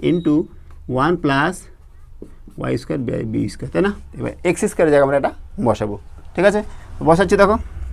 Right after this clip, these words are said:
তো দেখো আমরা এটা যে এদিকে নিয়ে চলে আসছি, বি স্কয়ার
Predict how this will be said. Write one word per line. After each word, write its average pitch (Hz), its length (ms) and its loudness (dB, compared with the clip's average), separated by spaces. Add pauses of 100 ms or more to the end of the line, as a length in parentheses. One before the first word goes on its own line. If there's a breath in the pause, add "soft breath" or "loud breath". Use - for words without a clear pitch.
(1120 soft breath)
তো - 100 -6
দেখো 147 160 6
আমরা 170 140 8
এটা 165 120 8
যে 165 120 10
এদিকে 147 200 8
নিয়ে 135 120 6
চলে 131 180 6
আসছি, - 160 -6 (120)
বি 135 100 6 (140)
স্কয়ার 143 480 6